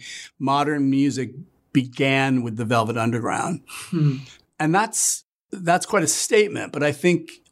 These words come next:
Speaker 1: I think we all know what that means in, in our own personal experiences with the music and the kinds of topics and the sort of darker themes that
Speaker 2: Yeah.
Speaker 1: became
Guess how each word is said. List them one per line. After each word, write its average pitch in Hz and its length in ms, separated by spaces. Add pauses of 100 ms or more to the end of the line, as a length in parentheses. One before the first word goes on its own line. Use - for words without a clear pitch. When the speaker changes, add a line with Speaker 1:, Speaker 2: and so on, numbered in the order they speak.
Speaker 1:
I 170 100
think 208 280
we 196 100
all 156 140
know 147 320
what 139 180
that 127 240
means 123 680
in, 123 220
in 131 140
our 123 200
own 139 640 (1000)
personal 147 880
experiences 143 760
with 135 100
the 139 60
music 151 360
and 139 120
the 135 60
kinds 175 720
of - 800
topics 160 800
and 131 160
the 127 160
sort 143 180
of - 400 (120)
darker 165 500
themes 156 920 (480)
that 135 180
Speaker 2:
Yeah. 156 140
Speaker 1:
became 147 680